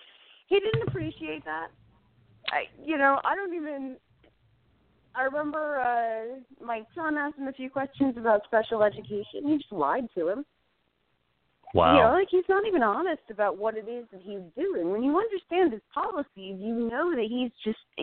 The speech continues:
Speaker 1: the spin beyond spin. The spin is lies.
Speaker 2: So
Speaker 1: That
Speaker 2: let
Speaker 1: he
Speaker 2: me ask
Speaker 1: is
Speaker 2: you this,
Speaker 1: I
Speaker 2: Allison. You,
Speaker 1: Yeah,
Speaker 2: this is
Speaker 1: go on.
Speaker 2: coming, I mean,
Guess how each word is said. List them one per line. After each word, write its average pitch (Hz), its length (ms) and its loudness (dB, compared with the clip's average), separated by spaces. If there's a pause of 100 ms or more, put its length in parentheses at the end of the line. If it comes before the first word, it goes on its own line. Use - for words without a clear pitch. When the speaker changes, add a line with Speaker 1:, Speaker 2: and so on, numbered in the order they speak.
(160)
Speaker 1:
the 247 300 2 (240)
spin 269 260 4 (300)
beyond 214 480 -2 (180)
spin. 143 380 -4
The 170 80 -6 (100)
spin 277 320 2
is 196 180 -2
lies. 165 440 4 (800)
Speaker 2:
So 208 100 6
Speaker 1:
That 180 120 4
Speaker 2:
let 226 100 4
Speaker 1:
he 302 80 2
Speaker 2:
me 285 80 0
ask 180 160 -2
Speaker 1:
is - 40 -2
Speaker 2:
you 123 100 4
this, 98 200 4 (200)
Speaker 1:
I 98 100 4
Speaker 2:
Allison. 95 500 -2 (160)
You, 156 140 -4
Speaker 1:
Yeah, 156 100 0
Speaker 2:
this 185 160 6
is 214 80 -2
Speaker 1:
go 220 60 0
on. 190 60 0
Speaker 2:
coming, 120 400 4
I 127 40 -6
mean, 127 160 -4